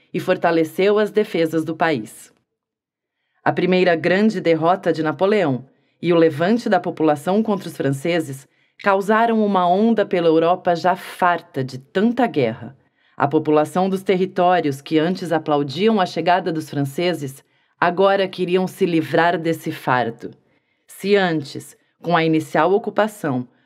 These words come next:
o modo de vida havia melhorado, com leis e igualdade para todos, agora os tributos ficaram mais pesados.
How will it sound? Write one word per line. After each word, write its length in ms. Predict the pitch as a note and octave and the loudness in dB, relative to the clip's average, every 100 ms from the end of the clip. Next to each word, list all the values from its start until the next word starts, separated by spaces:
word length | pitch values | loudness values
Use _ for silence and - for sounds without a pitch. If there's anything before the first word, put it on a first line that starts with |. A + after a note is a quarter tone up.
| _ - | _ -6
o 120 | E3 | 0
modo 380 | E3+ F#3+ G3+ A3 | 4 2 2 -2
de 140 | G#3+ | -2
vida 460 | F#3 F#3+ F3 C#3+ C3+ | -2 -2 -2 0 -2
havia 280 | C3+ G3 | 0 0
melhorado, 680 | G3+ E3 C#3 D3 E3+ D#3 C3 - _ _ - | 2 2 2 2 2 -2 -8 -16 _ _ -2
com 200 | D#3 D3 | 2 4
leis 380 | E3 F#3+ F#3 | 4 2 -2
e 60 | C#3+ | -4
igualdade 640 | C#3 C#3+ C3+ C#3+ E3+ D3+ | 0 2 4 2 2 -2
para 240 | D3+ C#3 C3+ | -4 -2 -2
todos, 580 | C3+ F3+ D#3+ C3+ - _ _ _ _ | 0 -2 -2 -6 -12 _ _ _ _
agora 640 | F#3 G#3+ D#3+ D3+ D3 C#3 C3+ _ _ | -2 2 4 4 2 -2 -6 _ _
os 140 | F3 | -6
tributos 540 | - G3+ G#3+ B3 G#3+ - | -2 2 2 0 -4 -4
ficaram 420 | G#3 G3 G3 F#3+ | -2 0 0 0
mais 440 | F3 E3 G3 G#3 | 0 2 0 -2
pesados. 840 | - F#3 D3 C3+ A2+ - - - | -4 -4 0 0 0 -4 -18 -20